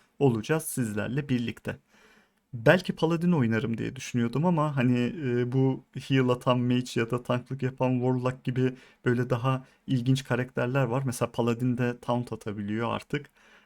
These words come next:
E, bakalım yani belki de, e, farklı bir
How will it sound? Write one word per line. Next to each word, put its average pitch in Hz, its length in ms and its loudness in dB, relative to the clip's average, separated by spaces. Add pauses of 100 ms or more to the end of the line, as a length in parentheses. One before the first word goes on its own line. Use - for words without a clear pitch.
(120)
E, 117 320 -2
bakalım 160 460 2
yani 120 320 -2
belki 127 360 -2
de, 139 200 0 (360)
e, 113 520 -2
farklı 123 420 0
bir 120 240 -2